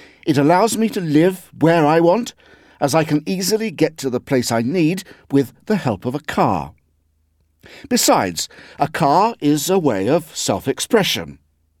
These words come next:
I really hate to be without it. I think a car is a necessity rather than a luxury. But my wife thinks there are too many cars in our cities.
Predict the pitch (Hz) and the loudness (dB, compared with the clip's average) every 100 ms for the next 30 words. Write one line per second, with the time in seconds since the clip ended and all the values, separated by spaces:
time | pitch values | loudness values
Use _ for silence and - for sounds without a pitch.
0 | _ _ - - - 160 165 190 208 220 | _ _ -20 -14 -2 0 2 2 2 2
1 | 175 170 156 - - 139 131 110 120 165 | 0 0 -2 -8 -8 -4 -2 0 2 0
2 | 156 98 - _ _ _ - - - 123 | -2 -6 -10 _ _ _ -20 -10 -4 0
3 | 131 131 - - 165 190 - - - 139 | 0 -2 -4 2 4 4 0 -12 -6 -6
4 | - - 110 101 - 269 - 107 110 123 | -6 -8 -6 -4 0 0 0 -4 -4 -6
5 | _ _ - 117 113 127 120 117 - 143 | _ _ 0 0 2 0 -2 -2 -2 0
6 | 156 160 - 101 80 80 _ _ _ _ | 0 -2 -8 -10 -10 -14 _ _ _ _
7 | _ _ _ _ _ - - - - 185 | _ _ _ _ _ -20 -20 -14 -2 -2
8 | - - - 165 151 143 233 135 175 - | -2 -14 -6 0 0 2 0 0 -6 -12
9 | - - 143 143 - - - - 127 135 | -14 -4 -4 -4 -10 -10 -10 -4 0 0
10 | 151 - 233 135 95 101 - 110 92 90 | 0 0 0 0 -2 -4 -4 -2 -2 -6
11 | 98 98 92 92 135 - 78 - | -8 -8 -8 -8 -8 -10 -12 -14